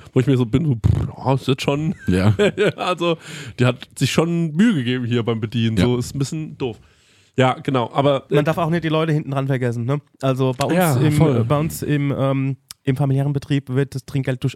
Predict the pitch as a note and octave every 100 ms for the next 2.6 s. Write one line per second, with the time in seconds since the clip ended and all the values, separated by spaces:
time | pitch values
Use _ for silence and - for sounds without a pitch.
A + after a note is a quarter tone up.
0 | - C3 B2 B2 - - - - C#3 D3+
1 | C#3 - A#2+ - A2 G2 - F#2 G#2 A#2
2 | - A#2 - G2 - F2